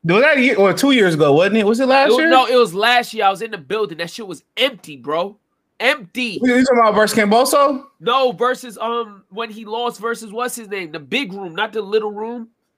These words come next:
Speaker 1: Oh, you talking
Speaker 2: When he
Speaker 1: about versus Sandor Martin?
Speaker 2: Yeah, he did. That shit was empty.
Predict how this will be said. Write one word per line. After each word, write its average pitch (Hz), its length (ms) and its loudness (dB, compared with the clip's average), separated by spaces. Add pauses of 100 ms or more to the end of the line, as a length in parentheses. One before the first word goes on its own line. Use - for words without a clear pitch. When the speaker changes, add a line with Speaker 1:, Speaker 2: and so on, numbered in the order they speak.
(160)
Speaker 1:
Oh, 226 60 6
you 233 60 4
talking - 20 2
Speaker 2:
When - 0 -
he 247 60 4 (120)
Speaker 1:
about 196 80 6
versus 190 140 0
Sandor 196 320 2
Martin? 170 500 2
Speaker 2:
Yeah, 220 360 0 (120)
he 233 160 -8
did. 196 180 -10 (380)
That 233 360 2
shit 294 240 -8
was 240 200 -8 (100)
empty. 233 560 -4